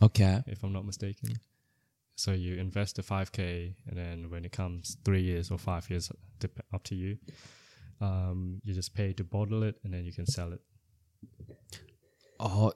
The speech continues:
Speaker 1: so you can sell it yourself?
Speaker 2: Um, I, I, I'm not too sure if it's
Speaker 1: Yeah.
Speaker 2: through them or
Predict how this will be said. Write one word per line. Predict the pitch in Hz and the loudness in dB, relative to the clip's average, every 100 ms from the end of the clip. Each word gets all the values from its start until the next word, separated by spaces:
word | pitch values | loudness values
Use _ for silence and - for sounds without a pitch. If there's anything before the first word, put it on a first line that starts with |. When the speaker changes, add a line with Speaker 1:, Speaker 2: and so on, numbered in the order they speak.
| - | 2
Speaker 1:
so | - 110 107 - _ _ _ | 6 8 8 2 _ _ _
you | 123 | 12
can | 147 135 | 12 12
sell | 95 113 | 12 12
it | 98 | 12
yourself? | 90 85 117 117 - - - - | 12 12 12 10 8 -2 -12 -8
Speaker 2:
Um, | 104 98 98 98 98 95 95 _ _ _ _ _ - | -4 -2 -2 -2 -2 -4 -8 _ _ _ _ _ -6
I, | 90 80 95 | -2 0 2
I, | 90 | 0
I'm | 87 | 0
not | 92 - | -8 -12
too | 101 | -12
sure | - 92 | -8 -8
if | 87 | -8
it's | - | -2
Speaker 1:
Yeah. | 90 87 | 2 4
Speaker 2:
through | 87 | 6
them | 95 104 101 | 6 4 0
or | - 90 87 | -4 -6 -6